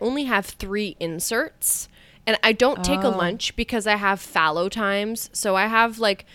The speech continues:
Speaker 1: a
Speaker 2: Wait, what is a
Speaker 1: thirty-minute
Speaker 2: fallow time?
Speaker 1: Okay, this is another thing that people have been going cray cray over. So in,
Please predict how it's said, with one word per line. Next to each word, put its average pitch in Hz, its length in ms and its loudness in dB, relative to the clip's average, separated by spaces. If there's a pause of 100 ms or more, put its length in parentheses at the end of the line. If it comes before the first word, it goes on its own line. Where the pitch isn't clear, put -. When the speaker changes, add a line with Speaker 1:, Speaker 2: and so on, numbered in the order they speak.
(460)
Speaker 1:
a 196 180 0
Speaker 2:
Wait, 220 180 8
what 247 120 6
is 269 100 6
a - 40 0
Speaker 1:
thirty-minute 180 200 2
Speaker 2:
fallow 208 440 6
time? 175 500 -6 (440)
Speaker 1:
Okay, 175 520 2
this 220 240 -6
is 247 120 -6
another 196 320 0
thing 180 220 -2
that 160 100 -4
people 170 220 -6
have 170 80 -2
been 165 140 -6
going 160 240 -4
cray 165 280 -2
cray 147 300 -4
over. 151 460 -6
So 196 420 0 (460)
in, 233 440 2